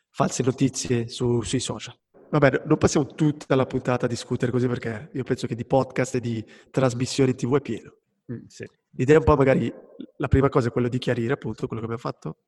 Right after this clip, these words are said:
Speaker 1: la pericolosità del coronavirus. La seconda cosa, secondo me, è un po' relazionarla al nostro podcast, quindi l'abitudine,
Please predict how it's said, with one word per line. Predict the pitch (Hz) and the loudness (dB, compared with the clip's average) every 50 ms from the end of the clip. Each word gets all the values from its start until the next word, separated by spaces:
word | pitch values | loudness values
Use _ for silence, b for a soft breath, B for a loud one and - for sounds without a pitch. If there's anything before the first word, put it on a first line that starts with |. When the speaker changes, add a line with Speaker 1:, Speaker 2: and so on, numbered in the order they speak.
| _ _ | _ _
Speaker 1:
la | 156 117 - | -10 -10 -8
pericolosità | - 147 117 - 185 180 123 117 120 117 123 120 | -8 -8 -6 -4 -4 -6 -6 -8 -8 -8 -6 -6
del | 120 117 - - _ | -6 -6 -8 -12 _
coronavirus. | - - 123 113 117 120 139 139 135 180 - - _ _ _ _ _ _ _ | -10 -8 -6 -6 -6 -4 -4 -4 -6 -8 -10 -14 _ _ _ _ _ _ _
La | - 151 151 | -4 -2 -2
seconda | - - 180 - 208 220 208 | -2 0 0 2 2 4 4
cosa, | - 196 214 220 | 2 2 0 0
secondo | 180 - 147 143 | 0 0 0 2
me, | 147 175 190 165 123 120 120 120 | 2 2 2 0 0 -2 -2 -4
è | - | -4
un | 139 147 127 | -6 -4 -2
po' | - 131 127 123 120 117 120 - | 0 2 2 2 0 0 -2 -2
relazionarla | 135 127 127 127 123 - 135 135 127 120 120 117 113 113 107 - - - | -2 0 0 0 0 -2 -2 -2 -2 -2 -4 -6 -8 -10 -12 -14 -18 -14
al | - - | -10 -8
nostro | 131 120 - - | -6 -6 -6 -6
podcast, | 156 - 254 - - - - - | -6 -6 -6 -8 -8 -10 -10 -8
quindi | - 127 120 | -8 -6 -4
l'abitudine, | 117 120 120 127 185 - 160 156 156 180 214 | -4 -4 -4 -6 -4 -4 -2 0 0 -2 -2